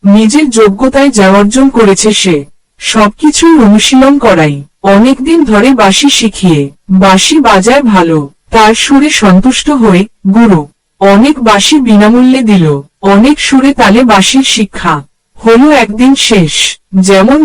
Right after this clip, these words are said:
গুরু তার তেমন শিষ্য, বাঁশি বাজায় বেশ। একদিন এক গ্রামের অনুষ্ঠানে ছেলেটি বাজায় বাঁশি, সেই মনভোলানো বাঁশির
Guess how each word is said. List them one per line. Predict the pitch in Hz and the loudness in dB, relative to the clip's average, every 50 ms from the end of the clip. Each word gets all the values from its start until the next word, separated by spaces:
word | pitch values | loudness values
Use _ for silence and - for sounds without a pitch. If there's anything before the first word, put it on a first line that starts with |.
| 262 220 | 0 0
গুরু | 233 226 262 285 | 2 2 2 2
তার | - 277 233 233 - - | 2 0 -2 -2 -2 -2
তেমন | - 220 208 214 220 247 | 0 2 2 2 2 2
শিষ্য, | 247 - - 208 185 - - - 190 170 156 147 139 _ _ _ _ _ - | 0 0 -2 -2 -4 -4 -4 -4 -4 -4 -4 -4 -8 _ _ _ _ _ -4
বাঁশি | 190 190 190 196 190 190 - - - 320 | -2 0 0 2 0 0 0 0 0 0
বাজায় | 285 240 214 196 190 214 240 240 247 | 2 2 0 0 0 0 0 0 2
বেশ। | 196 185 165 151 143 - - - - - _ _ _ - 190 196 | 2 2 0 0 -2 -4 -8 -8 -8 -10 _ _ _ -4 -2 -2
একদিন | 196 196 202 226 277 294 311 294 | -2 -2 -2 0 0 2 2 2
এক | 269 262 - 214 | 2 0 -2 -2
গ্রামের | 208 202 196 196 220 254 262 240 | -2 0 2 2 2 2 2 2
অনুষ্ঠানে | 220 202 208 214 - - - 196 190 175 160 151 147 139 - _ _ _ - | 2 2 2 0 -2 -4 -4 -2 -2 0 -2 -4 -6 -10 -14 _ _ _ -10
ছেলেটি | - - 233 233 240 262 277 - 349 339 | -6 -2 0 0 2 0 0 0 0 0
বাজায় | 277 220 202 190 180 226 254 277 262 | 2 2 0 0 2 2 0 0 2
বাঁশি, | 208 180 185 - - - 185 165 147 143 - _ _ _ - - | 2 0 -2 -2 -4 -6 -6 -6 -8 -10 -12 _ _ _ -8 -4
সেই | - 254 262 269 294 311 | -2 0 2 2 4 4
মনভোলানো | 285 262 226 214 208 202 247 254 269 262 269 285 285 | 4 2 2 2 2 0 2 2 2 2 0 0 0
বাঁশির | 240 208 190 190 - - 262 269 | 0 0 0 0 -2 -2 -4 -4